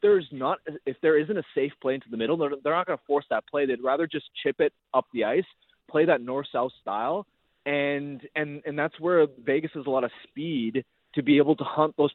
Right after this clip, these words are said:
loose pucks down and advance the puck that way. And so definitely, I would agree with the overall trend, though, that when you look at some of the teams that made it into, you know, the Final Four, whether you look at Florida, whether you look at Vegas, uh, whether you look at, um,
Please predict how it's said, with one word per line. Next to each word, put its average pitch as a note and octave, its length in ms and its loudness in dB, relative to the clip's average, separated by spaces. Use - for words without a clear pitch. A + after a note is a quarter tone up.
loose C#3+ 300 -2
pucks B2 260 -2
down B2+ 460 2
and B2 240 -2
advance B2+ 400 -4
the - 60 -16
puck B2 240 -2
that B2+ 200 2
way. G2+ 240 -2
And A2+ 140 -6
so C#3 400 6
definitely, F3+ 400 0
I A#2 80 -2
would D3+ 160 -6
agree E3+ 280 -6
with A3 120 -10
the F3+ 80 -4
overall F3 240 -4
trend, D3+ 220 -8
though, B2 80 -2
that A#2 180 -6
when C#3+ 140 -12
you C3+ 120 -8
look C#3 200 -4
at D3 100 0
some C#3+ 100 -8
of C#3 60 -12
the C3 60 -10
teams D3 220 -10
that A2+ 160 0
made A#2+ 200 2
it B2+ 120 4
into, A#2+ 560 -8
you B2 80 -8
know, A#2 100 -2
the A2+ 60 -2
Final A2+ 320 -2
Four, B2 200 2
whether A2 120 0
you A#2 100 -4
look A#2+ 160 0
at A#2+ 140 -4
Florida, A#2+ 260 2
whether - 200 -4
you A#2+ 140 -4
look B2 160 0
at A#2+ 120 -6
Vegas, A#2 360 2
uh, A2+ 160 4
whether B2 240 0
you C3 180 -4
look C3+ 220 -4
at, B2+ 220 -4
um, G#2+ 520 -6